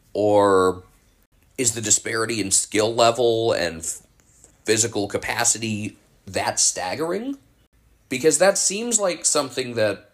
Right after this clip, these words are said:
we haven't heard much about, whereas usually the debate surrounding transgender athletes is, you know, someone put up a record time in,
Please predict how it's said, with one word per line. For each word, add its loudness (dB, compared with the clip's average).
we -4
haven't -2
heard -2
much 0
about, 0
whereas -2
usually -4
the -4
debate -4
surrounding -4
transgender -2
athletes -4
is, -4
you -6
know, -2
someone -2
put -4
up 2
a -2
record 0
time -4
in, -6